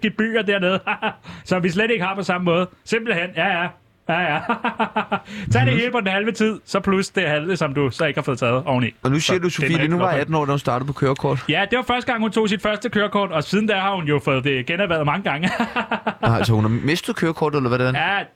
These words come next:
Speaker 1: du skal miste det, for at du kan generhverve det, ellers så er du
Speaker 2: Hvorfor
Speaker 1: dum.
Speaker 2: har hun mistet sit kørekort?
Speaker 1: <laughs> Øh, ja, spirituskørsel med børn i bilen. <laughs>
Speaker 2: Hvad?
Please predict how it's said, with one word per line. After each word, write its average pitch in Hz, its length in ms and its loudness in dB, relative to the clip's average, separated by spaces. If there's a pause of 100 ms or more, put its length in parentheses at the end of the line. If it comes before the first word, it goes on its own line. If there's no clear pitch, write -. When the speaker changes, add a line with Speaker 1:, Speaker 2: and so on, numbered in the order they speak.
(120)
Speaker 1:
du 143 80 0
skal 143 160 -4
miste 196 200 -2
det, 233 100 0
for 208 80 2
at 180 60 0
du 180 40 0
kan 160 100 -2
generhverve 147 380 0
det, 123 60 0
ellers 190 180 0
så 196 80 0
er 196 40 2
du 185 80 0
Speaker 2:
Hvorfor 127 240 2
Speaker 1:
dum. 165 80 2
Speaker 2:
har 131 60 0
hun 113 120 2
mistet 110 260 0
sit - 160 0
kørekort? - 460 0
Speaker 1:
<laughs> 196 40 -12 (480)
Øh, 147 520 0
ja, 135 140 2
spirituskørsel 160 720 0 (120)
med 139 120 2
børn 185 280 -2
i 170 40 0
bilen. 196 280 0 (140)
<laughs> 208 80 2
Speaker 2:
Hvad? 165 220 0